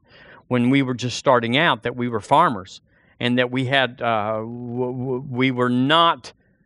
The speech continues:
we were not prospering, but we were on our way, and we were trying, and we were activating the promises. And one day, just a conviction fell on me, uh, to, uh, to change the way I worked.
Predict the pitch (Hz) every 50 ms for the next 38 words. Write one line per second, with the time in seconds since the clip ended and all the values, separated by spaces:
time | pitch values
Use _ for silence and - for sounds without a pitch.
0 | _ _ _ - 123 139 151 156 151 156 156 160 165 165 151 - - - - 190
1 | 165 139 - - - 107 104 95 101 110 120 143 147 151 156 160 156 165 170 170
2 | 143 156 165 139 170 175 175 175 170 170 165 156 156 156 139 117 107 101 98 104
3 | 113 120 123 131 143 143 139 147 127 - - - 165 156 139 117 104 101 98 101
4 | 104 107 110 123 135 139 131 127 127 135 127 107 127 143 139 - - 135 135 139
5 | 143 139 139 135 - - 147 143 135 120 - - 113 101 113 113 95 - _ -
6 | - - _ _ - _ 117 123 151 170 170 165 165 170 170 151 139 147 139 -
7 | - - - - 120 - - - 139 135 131 131 127 190 196 - - - 139 127
8 | 117 - 160 147 139 143 147 147 143 131 123 120 110 107 110 110 - _ _ _
9 | _ _ _ _ _ _ _ _ _ - 120 120 117 110 - - - 131 120 113
10 | 113 113 107 101 98 98 101 _ _ _ _ _ _ - 120 104 - - 156 147
11 | 151 160 165 131 - 165 151 143 147 151 147 143 139 143 139 131 139 135 120 107
12 | - _ -